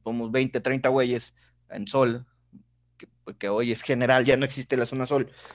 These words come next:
hasta arriba y te sientas y ya sabes, ¿no? ¿Qué le va a decir un güey? Y, y es un, se puede decir la palabra, no, no la voy a decir, es muy corriente, pero es un fastidio muy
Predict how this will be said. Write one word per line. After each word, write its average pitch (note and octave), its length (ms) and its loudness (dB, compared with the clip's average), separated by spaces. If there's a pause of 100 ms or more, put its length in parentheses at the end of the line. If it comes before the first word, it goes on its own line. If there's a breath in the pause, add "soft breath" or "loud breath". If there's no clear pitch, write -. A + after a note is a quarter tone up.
(260 loud breath)
hasta - 280 2
arriba F3 400 10
y D#3+ 60 4
te C3+ 120 0
sientas D#3+ 580 4
y D3 100 -2
ya D#3 120 8
sabes, F3 320 6
¿no? E3 240 2
¿Qué E3 100 2
le E3 80 8
va D#3 80 10
a D#3 40 10
decir D#3 260 6
un D#3 80 0
güey? E3 360 6 (480 soft breath)
Y, A#2 800 -2 (1000)
y D#3 160 6
es F#3+ 140 4
un, A#3 280 0 (560)
se - 160 0
puede F#3 200 6
decir F3+ 220 4
la F3 140 4
palabra, D3 340 2
no, D#3 180 -4
no C#3 160 -4
la C#3+ 120 2
voy C3 140 4
a - 20 6
decir, B2 220 0
es B2 40 -4
muy B2 160 -4
corriente, A2+ 460 -2
pero C3+ 180 0
es D#3+ 80 -4
un G#3 160 -2
fastidio F#3 640 0
muy F3 580 -4